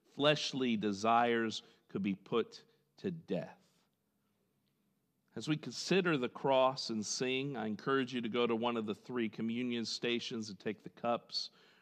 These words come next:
Reflect on the work of the cross that put to death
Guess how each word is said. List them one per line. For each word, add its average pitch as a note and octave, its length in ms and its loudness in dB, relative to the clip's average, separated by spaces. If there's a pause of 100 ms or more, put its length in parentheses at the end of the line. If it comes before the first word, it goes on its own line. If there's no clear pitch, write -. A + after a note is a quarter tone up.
Reflect D#3+ 760 2
on C#3 120 0
the B2 60 2
work C#3 400 4
of D3 120 -2
the A#2+ 80 -2
cross - 800 2 (280)
that - 260 -2
put - 320 -2
to C3+ 120 -4
death A2+ 480 0